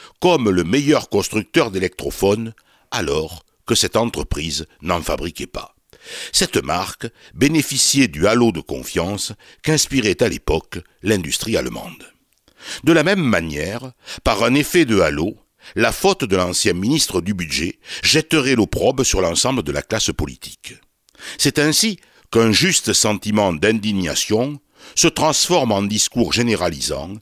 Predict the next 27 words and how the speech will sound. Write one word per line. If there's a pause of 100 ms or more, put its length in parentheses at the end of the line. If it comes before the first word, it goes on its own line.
(340)
qui
prend
le
risque
de
la
démagogie, (240)
voire
du
populisme, (240)
ces
discours (260)
qui
flattent
les
inclinaisons (180)
les
moins
favorables (160)
de
l'esprit
humain. (1080)
Cette
méfiance, (360)
voire
cette
défiance,